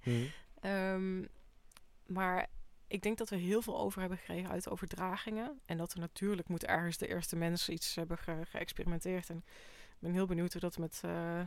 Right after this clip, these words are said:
Speaker 2: nou ja, psychedelische, eh, paddenstoelen is gegaan.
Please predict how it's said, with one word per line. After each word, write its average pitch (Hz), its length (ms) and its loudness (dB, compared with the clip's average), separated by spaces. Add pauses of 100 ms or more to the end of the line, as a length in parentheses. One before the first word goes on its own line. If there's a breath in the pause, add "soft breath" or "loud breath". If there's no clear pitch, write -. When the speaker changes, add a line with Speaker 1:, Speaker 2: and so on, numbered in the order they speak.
(120)
Speaker 2:
nou 165 200 0
ja, 160 180 -4
psychedelische, 170 640 -2
eh, 165 360 2
paddenstoelen 196 460 -2
is 190 100 -4
gegaan. 196 360 -2